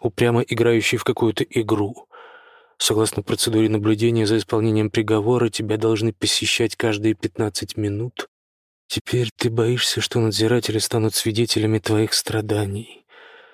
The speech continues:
Ты знаешь, как это выглядит. Слабость только обостряет ярость. Шона застала тебя в таком состоянии.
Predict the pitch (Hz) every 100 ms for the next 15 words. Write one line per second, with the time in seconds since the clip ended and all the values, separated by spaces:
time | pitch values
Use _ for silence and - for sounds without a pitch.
0 | _ - 110 107 120 120 113 - - -
1 | - 113 107 127 117 107 101 - - -
2 | - - - - - - _ _ _ _
3 | - - 110 117 113 110 - - - 117
4 | 104 - - 123 107 113 - - 104 98
5 | 92 92 101 95 90 92 - - - -
6 | _ _ _ _ _ _ _ _ _ _
7 | _ _ _ _ _ _ _ _ _ _
8 | - - 131 127 120 107 113 104 - 123
9 | 113 - 110 107 - 110 120 107 - 107
10 | - 104 101 95 92 95 - -